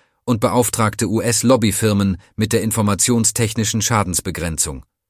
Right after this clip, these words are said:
Angesichts der sicherheitspolitischen Rolle, die Kenia inzwischen in Somalia,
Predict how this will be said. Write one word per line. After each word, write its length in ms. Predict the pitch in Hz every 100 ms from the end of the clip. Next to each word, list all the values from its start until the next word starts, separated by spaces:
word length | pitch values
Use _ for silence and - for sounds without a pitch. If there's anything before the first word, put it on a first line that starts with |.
| _ _ _ _ _ _ -
Angesichts 560 | 120 120 104 113 -
der 120 | 113
sicherheitspolitischen 920 | 101 135 127 107 - 117 113 107 101 107
Rolle, 340 | 95 120 110
die 140 | 92 85
Kenia 420 | 127 120 110 98
inzwischen 400 | 92 - 104 104
in 120 | 95
Somalia, 680 | 98 101 110 113 104 98